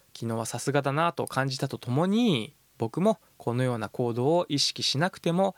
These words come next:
自然にできるような人になりたいななんて感じた出来事をここで共有させていただきました。これサービス提供者であれば、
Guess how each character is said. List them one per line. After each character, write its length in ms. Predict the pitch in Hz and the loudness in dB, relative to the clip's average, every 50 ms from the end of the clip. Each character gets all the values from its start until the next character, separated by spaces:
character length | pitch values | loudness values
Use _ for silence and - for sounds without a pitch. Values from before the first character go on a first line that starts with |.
| - - | -8 -12
自 200 | - - 127 113 | -6 -4 -2 0
然 200 | 120 113 107 123 | 0 0 0 0
に 100 | 160 180 | 0 2
で 140 | 165 156 143 | 2 0 2
き 100 | - 135 | 2 0
る 60 | 131 | 0
よ 80 | 123 - | 0 0
う 20 | |
な 80 | 131 123 | -2 -4
人 180 | - - 139 | -4 -2 -4
に 120 | 123 117 113 | -2 -2 -2
な 100 | 117 113 | -2 -4
り 80 | 120 | -4
た 160 | - - 131 | -2 -2 -2
い 60 | 120 117 | -2 0
な 240 | 123 139 143 147 | 0 0 0 0
な 160 | 143 143 143 147 | 0 0 0 0
ん 80 | 151 | 0
て 240 | - 208 226 - - - - - - _ | 2 2 2 2 0 -10 -20 -20 -20 _
感 240 | - - 139 135 135 | -4 -2 0 0 0
じ 100 | 123 123 | -2 0
た 120 | - 131 | 0 0
出 140 | 113 123 120 | 2 2 -2
来 120 | - 135 117 | -2 -2 -2
事 240 | - 107 - 127 | -4 -4 -2 0
を 260 | 135 160 190 208 - - | 2 2 2 2 0 -2
こ 120 | - - | -4 -4
こ 120 | 123 123 123 | -2 0 0
で 200 | 131 202 - - - | 0 0 -2 -4 -6
共 200 | - 135 120 120 | -2 -2 0 0
有 120 | 120 117 | 0 -2
さ 160 | 110 - 107 - | -2 -4 -6 -6
せ 80 | - | -4
て 120 | - 175 175 | -2 0 0
い 60 | 170 | 2
た 80 | - | 2
だ 100 | 123 120 | 0 0
き 80 | - - | -2 -4
ま 120 | 117 107 | -6 -4
し 40 | - | -4
た。 160 | - 117 - _ _ _ _ _ _ _ _ _ _ _ _ _ _ _ - - - - - - - - - _ - - | -2 -4 -4 _ _ _ _ _ _ _ _ _ _ _ _ _ _ _ -20 -20 -20 -20 -20 -20 -20 -20 -20 _ -4 -2
こ 60 | 117 | -2
れ 80 | 110 104 | 0 0
サ 300 | - - - 160 185 208 | -2 -2 0 0 0 0
ー 20 | |
ビ 120 | 202 233 | 0 -2
ス 100 | 220 - | -4 -4
提 240 | - - 240 233 226 | -2 0 0 0 0
供 180 | - - 233 214 | 2 0 0 2
者 160 | - - 113 | 2 0 -2
で 100 | 117 - - | -2 -4 -2
あ 100 | 127 131 | -2 -2
れ 140 | 131 110 104 | -2 -2 -4
ば、 360 | 107 113 127 131 113 110 117 | -2 0 0 0 0 -2 -6